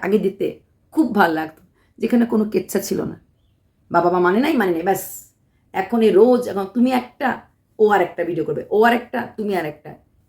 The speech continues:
কতদিন চলবে? আর ধীরে ধীরে কিন্তু এগুলো থেমে যায়। তুমি তোমার ননদকে দেখে শেখো। তোমার ননদ কিন্তু আজ পর্যন্ত কমেন্ট বক্স টার্নড অন করেনি।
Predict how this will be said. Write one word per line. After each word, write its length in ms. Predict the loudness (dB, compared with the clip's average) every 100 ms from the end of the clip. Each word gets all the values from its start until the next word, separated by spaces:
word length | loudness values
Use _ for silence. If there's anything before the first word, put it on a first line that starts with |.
| _
কতদিন 420 | -2 0 2 2
চলবে? 340 | 0 -6 -8 -14 _ _ _ _ -14
আর 80 | -12 -2
ধীরে 180 | 2 2
ধীরে 120 | 4
কিন্তু 140 | 4
এগুলো 160 | 2 0 0
থেমে 220 | 0 0
যায়। 220 | -4 -12 _ _ _ _
তুমি 140 | -4
তোমার 160 | 0 0
ননদকে 380 | 2 2 2 0
দেখে 180 | 0 0
শেখো। 320 | -4 -10 -16 -20 _ _ -6
তোমার 180 | -2
ননদ 260 | 0 0 -2 -4
কিন্তু 220 | -2 -4 -2
আজ 200 | 2 2 0
পর্যন্ত 380 | -4 -4 -4 -6 -8 -10 _ _ -6
কমেন্ট 300 | -2 2 2
বক্স 300 | 2 0 -4 -18 -20 _ _ _ _ 0
টার্নড 320 | 2 2 -2 -6
অন 240 | -4 -4 -6
করেনি। 560 | -10 -10 -4 -2 0